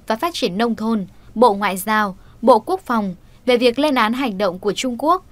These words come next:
đã vi phạm nghiêm trọng chủ quyền biển đảo Việt Nam, vi phạm pháp luật Việt Nam, gây ảnh hưởng và cản trở ngư dân Việt Nam hoạt động khai thác hải sản trên lãnh thổ vùng biển thuộc chủ quyền Việt Nam.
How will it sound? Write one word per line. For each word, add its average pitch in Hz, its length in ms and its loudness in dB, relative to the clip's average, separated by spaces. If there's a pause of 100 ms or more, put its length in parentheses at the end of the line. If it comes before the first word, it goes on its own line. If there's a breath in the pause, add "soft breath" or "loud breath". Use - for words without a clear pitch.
(120)
đã 214 100 2
vi 262 160 0
phạm 226 280 -2
nghiêm 294 200 -2
trọng 262 280 -2 (480 soft breath)
chủ 254 240 -2
quyền 208 320 0
biển 196 180 0
đảo 185 140 2
Việt 185 200 -6
Nam, 202 300 -4 (340 soft breath)
vi 302 140 0
phạm 269 220 2
pháp 330 140 -2
luật 294 180 -2
Việt 202 180 -2
Nam, 196 320 -4 (320 soft breath)
gây 214 140 2
ảnh 190 140 2
hưởng 175 320 -2 (100)
và 214 100 0
cản 208 260 -2
trở 190 220 -2
ngư 254 180 0
dân 262 220 0
Việt 220 160 -2
Nam 190 280 -4 (260 soft breath)
hoạt 254 160 4
động 220 180 0
khai 285 220 -2
thác 349 240 -4
hải 247 180 -2
sản 160 380 -6 (240 soft breath)
trên 247 200 2
lãnh 233 200 0
thổ 277 200 2
vùng 180 240 -4
biển 180 260 -2 (120)
thuộc 208 200 0
chủ 196 200 -2
quyền 185 240 -4
Việt 180 160 -4
Nam. 185 280 -4